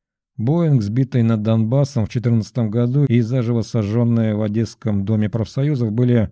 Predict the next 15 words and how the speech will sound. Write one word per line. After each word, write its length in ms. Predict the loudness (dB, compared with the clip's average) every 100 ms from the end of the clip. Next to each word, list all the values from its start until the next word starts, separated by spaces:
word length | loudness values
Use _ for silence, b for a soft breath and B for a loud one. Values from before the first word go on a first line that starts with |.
| _
явлениями 680 | 2 4 4 4 4 4 2
того 360 | 2 2 4
же 320 | 4 4 2 0
порядка, 580 | -2 0 0 -2 -2 0
но 180 | 0 0
только 560 | -2 0 0 0 0 -4
меньшего 520 | -2 0 0 -2 -4
масштаба. 680 | 0 -2 -4 -4 -4 -4 -10 _ _ _ _
Поэтому 440 | -4 -2 2 4 6
мы 180 | 6 4
приложим 640 | 2 4 4 4 2 0
все 240 | 0 -2
возможные 800 | 0 0 0 0 0 0 0 -2 -6
усилия, 580 | -6 -6 -4 -2 0 0
чтобы 560 | -4 -6 -2 0 0